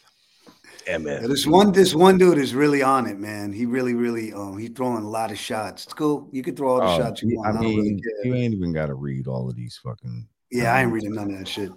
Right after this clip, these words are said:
Speaker 2: Um,
Speaker 1: Um,
Speaker 2: I'm,
Speaker 1: Tell me, tell me about the book real quick, man.
Speaker 2: Yeah,
Speaker 1: What
Speaker 2: yeah, let's
Speaker 1: made,
Speaker 2: talk about the book.
Speaker 1: what made
Speaker 2: Um,
Speaker 1: you write a book? First of all, I just wanna say that you're, you,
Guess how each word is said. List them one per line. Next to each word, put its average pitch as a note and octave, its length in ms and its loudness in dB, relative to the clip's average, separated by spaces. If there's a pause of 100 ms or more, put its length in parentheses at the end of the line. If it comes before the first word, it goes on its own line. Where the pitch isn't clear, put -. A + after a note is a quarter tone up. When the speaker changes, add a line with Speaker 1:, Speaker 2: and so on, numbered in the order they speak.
Speaker 2:
Um, C3+ 300 4
Speaker 1:
Um, G2+ 360 2
Speaker 2:
I'm, D3 240 -2 (1300)
Speaker 1:
Tell F3 80 2
me, A3 180 2
tell G#3+ 220 0
me G#3+ 140 4
about E3+ 260 2
the A#2 80 -2
book F#2 300 0
real D#2 200 0
quick, - 320 -6
man. D2 280 -2 (320)
Speaker 2:
Yeah, F#3+ 140 8
Speaker 1:
What F#3 100 10
Speaker 2:
yeah, D3+ 80 10
let's D#3 160 4
Speaker 1:
made, F3 40 -2
Speaker 2:
talk D#3 200 8
about C#3 220 4
the B2+ 40 -6
book. A#2 340 -2 (200)
Speaker 1:
what C3 180 2
made C#3 260 4
Speaker 2:
Um, C3 140 4
Speaker 1:
you G2+ 300 2
write E3 260 2
a F3 80 2
book? A2+ 640 -2 (1400)
First G#3+ 260 0
of E3+ 80 0
all, C#3 380 2 (400)
I C#3+ 100 0
just D3+ 220 -2
wanna D3 180 2
say B2+ 400 0
that A2 260 -2
you're, D#3 200 2
you, D3 280 -2